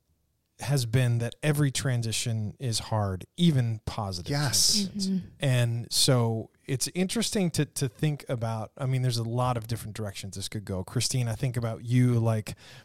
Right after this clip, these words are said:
Speaker 1: not thinking about the negative unless you sort of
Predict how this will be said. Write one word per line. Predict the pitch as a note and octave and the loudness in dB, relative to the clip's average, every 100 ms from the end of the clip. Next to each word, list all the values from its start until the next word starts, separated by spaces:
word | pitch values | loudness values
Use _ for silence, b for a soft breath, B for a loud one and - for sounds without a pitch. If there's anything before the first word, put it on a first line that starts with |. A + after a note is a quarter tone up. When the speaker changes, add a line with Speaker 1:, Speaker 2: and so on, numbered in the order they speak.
| _ | _
Speaker 1:
not | C#3 C#3+ C3 | 2 2 2
thinking | G3+ A#3 F3+ | 0 2 0
about | C3+ B2 A2+ | 2 2 2
the | A#2 | -2
negative | A2+ A2 A2+ A2+ | -2 -2 -4 -2
unless | A#2+ A#2+ - | -2 0 0
you | |
sort | A2+ C3 A2+ | 0 0 0
of | G#2+ | -2